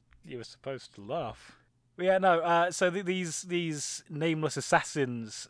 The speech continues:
have been sent by the cartel, and they're they're their elite,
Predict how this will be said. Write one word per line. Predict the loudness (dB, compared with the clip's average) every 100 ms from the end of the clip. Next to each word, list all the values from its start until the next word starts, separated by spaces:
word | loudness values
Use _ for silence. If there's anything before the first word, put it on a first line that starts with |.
| -4
have | 0 0
been | -2 -6
sent | -4 0 0 0
by | 2 2
the | 2 -6
cartel, | -2 2 0 0 2 4 2 -4 -12 _ _ _
and | -6 0
they're | 2 2 -2 _ -20 -20 _ _ _ _ _ _ _ _
they're | -4 0
their | 2 2 2
elite, | 2 -2 -4 -8 -8 -8